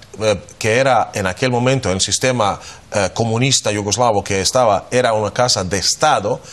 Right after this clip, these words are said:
que la tenía en alquiler permanente y protegido,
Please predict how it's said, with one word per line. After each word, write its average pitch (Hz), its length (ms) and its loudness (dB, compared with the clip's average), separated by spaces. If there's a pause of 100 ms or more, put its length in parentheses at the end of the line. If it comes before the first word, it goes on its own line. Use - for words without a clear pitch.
(180)
que 135 180 0
la 110 180 0
tenía 107 540 0 (720)
en 135 180 -2
alquiler 131 600 0
permanente 117 640 0
y 107 60 -2
protegido, 156 680 0